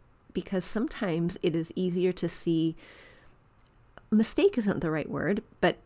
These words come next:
it's easier to see where you want to tweak an item when you take a picture and you look at it through the camera.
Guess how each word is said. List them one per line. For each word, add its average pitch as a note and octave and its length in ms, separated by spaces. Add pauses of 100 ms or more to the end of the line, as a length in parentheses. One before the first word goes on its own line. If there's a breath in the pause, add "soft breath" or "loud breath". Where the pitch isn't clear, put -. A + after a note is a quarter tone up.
(120)
it's - 160
easier A#3 260
to A3+ 200
see E3+ 420
where E3 280
you D#3+ 200
want - 160
to - 80
tweak - 580 (400)
an G3 180
item G#3+ 360 (340 loud breath)
when F3 180
you E3 120
take - 220
a - 40
picture - 400
and D3+ 220
you D#3+ 80
look D#3 180
at C#3 80
it - 140
through - 160
the - 80
camera. - 420